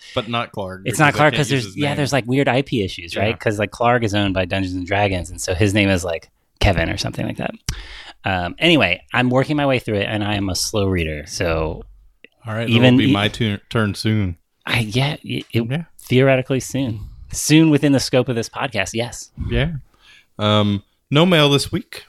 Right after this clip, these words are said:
Speaker 1: but I did check my P O box, which was fortuitous because there was a random passport fair, fair going on when I went to check the P O box.
Speaker 2: Well, that sounds fun.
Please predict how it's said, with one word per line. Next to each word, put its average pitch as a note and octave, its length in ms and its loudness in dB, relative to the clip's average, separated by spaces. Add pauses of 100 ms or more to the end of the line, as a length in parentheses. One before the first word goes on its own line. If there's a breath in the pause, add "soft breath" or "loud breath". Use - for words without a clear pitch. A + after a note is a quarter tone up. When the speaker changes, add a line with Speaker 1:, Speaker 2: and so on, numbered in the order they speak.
Speaker 1:
but G#2 120 -2
I G#2 40 6
did A#2 200 -2
check A2 200 -2
my A2+ 120 2
P A2 220 2
O F#2 100 2
box, F2+ 360 -4
which - 160 -8
was F#2 160 -2
fortuitous F#2+ 680 0
because F#2+ 400 -4 (180)
there A#2 200 2
was A#2 200 0
a G#2+ 120 0
random G#2 800 -2 (380)
passport G2+ 720 0 (120)
fair, F#2+ 600 0
fair G2 540 2
going F#2 360 0
on F2 500 -4 (420 soft breath)
when G#2+ 100 2
I G2+ 60 6
went G2+ 180 2
to G#2+ 60 -2
check G2 220 0
the G2+ 80 0
P A2+ 180 2
O B2 100 4
box. E2+ 520 0 (300)
Speaker 2:
Well, C#3+ 80 2
that E3 60 0
sounds - 240 -2
fun. G2+ 260 0